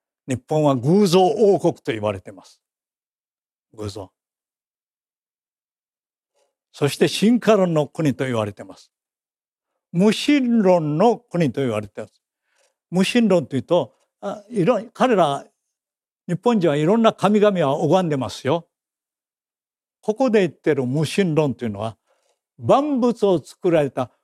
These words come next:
創造主を拝まない。無神論。そして怨霊信仰。怨霊信仰というと、神社に行か-、行って拝まなければ、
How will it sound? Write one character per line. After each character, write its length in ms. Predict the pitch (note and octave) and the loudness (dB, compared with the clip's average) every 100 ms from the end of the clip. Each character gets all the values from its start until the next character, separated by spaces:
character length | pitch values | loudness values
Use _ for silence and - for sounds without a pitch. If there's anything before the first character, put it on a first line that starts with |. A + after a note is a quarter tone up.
| _ | _
創 640 | - - D#3 C4 C#4+ C4+ | -16 0 2 4 2 2
造 340 | G#3+ B3 A#3 G#3 | 2 4 4 2
主 220 | - E3 | -2 0
を 320 | A3+ A3+ - _ _ _ | 2 2 -4 _ _ _
拝 280 | A#2+ G#2+ A2+ | -6 -4 -4
ま 100 | G2+ | -6
な 120 | F2 | -10
い。 80 | - _ _ _ _ _ - | -14 _ _ _ _ _ -20
無 60 | |
神 260 | G#2+ D3 G#2+ | -12 -8 -8
論。 140 | F#2+ - _ _ _ _ _ _ _ _ | -10 -18 _ _ _ _ _ _ _ _
そ 200 | - B2+ | -14 -10
し 100 | G#2 | -6
て 240 | - D3 - _ - | -4 -4 -6 _ -4
怨 320 | D3+ F#3 F3 | 0 0 2
霊 260 | E3 D#3 | 2 2
信 340 | C#3+ - C#3+ A#2+ | 0 -4 -4 -4
仰。 300 | - G#2+ - _ | -6 -10 -12 _
怨 180 | - C3+ | -6 -4
霊 160 | C3+ C#3 | -2 -4
信 200 | - C#3 | -6 -12
仰 180 | B2+ C3+ | -10 -10
と 80 | E3 | -10
い 40 | |
う 40 | |
と、 340 | - F3 F#3 - _ _ _ _ _ _ _ _ _ _ _ _ | -6 -4 -4 -8 _ _ _ _ _ _ _ _ _ _ _ _
神 220 | B2 D3 | -4 -2
社 140 | C3 C3 | 0 0
に 160 | A#2+ | -2
行 20 | B2+ | -4
か-、 160 | D#3 - _ | -6 -10 _
行 200 | G3+ C#3 | -14 -14
っ 20 | |
て 400 | _ - C4 - _ _ _ _ _ _ _ _ _ | _ -2 -2 -6 _ _ _ _ _ _ _ _ _
拝 240 | - C3 D3 | -4 -2 0
ま 100 | C#3 | 0
な 120 | C3 | 0
け 120 | A2+ | -2
れ 80 | A#2+ | -4
ば、 320 | G#2+ D3+ E3 | -2 -2 -4